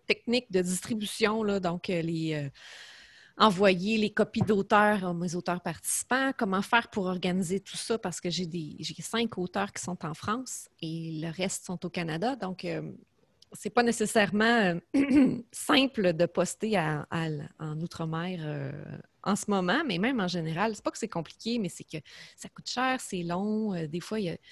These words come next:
<clears throat> il y a toutes sortes de facteurs qu'il faut tenir en compte. Donc là, j'essaie de trouver une solution, euh, euh, locale à distance, donc d'essayer de travailler avec un fournisseur directement là-bas.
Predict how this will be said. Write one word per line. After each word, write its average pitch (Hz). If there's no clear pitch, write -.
<clears throat> -
il 285
y 220
a 208
toutes -
sortes 240
de 208
facteurs -
qu'il -
faut 190
tenir 190
en 175
compte. -
Donc 202
là, 220
j'essaie 208
de 208
trouver 196
une 220
solution, 202
euh, 156
euh, -
locale 196
à 208
distance, 180
donc 170
d'essayer 170
de 196
travailler 170
avec 180
un 175
fournisseur 185
directement 180
là-bas. 175